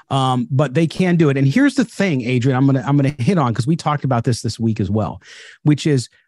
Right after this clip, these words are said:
people are like, "Well, you, you're getting rid of Derek Carr 'cause you said you need a young quarterback, and now you're gonna sign a guy that's forty-six years old." And thank God he's forty-six 'cause he's my generation. He's still playing. Go, brother.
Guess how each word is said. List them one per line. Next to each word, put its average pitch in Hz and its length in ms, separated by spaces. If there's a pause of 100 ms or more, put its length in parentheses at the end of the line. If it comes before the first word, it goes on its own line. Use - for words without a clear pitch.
people 214 240
are 175 120
like, 131 200
"Well, 151 220
you, 180 300
you're 160 160
getting 269 240
rid 226 100
of 196 80
Derek 202 240
Carr 185 300
'cause 139 160
you 143 80
said 214 200
you 208 80
need 196 160
a 185 60
young 175 220
quarterback, 165 420
and 151 80
now 202 80
you're 202 140
gonna 175 120
sign 180 280
a 160 40
guy 170 200
that's 139 160
forty-six 180 520
years 147 140
old." 170 160
And 135 100
thank 202 200
God 160 200
he's 160 120
forty-six 156 440
'cause - 160 (180)
he's 175 180
my 151 160
generation. 127 500
He's 117 120
still 120 140
playing. 110 360
Go, 117 120
brother. 101 260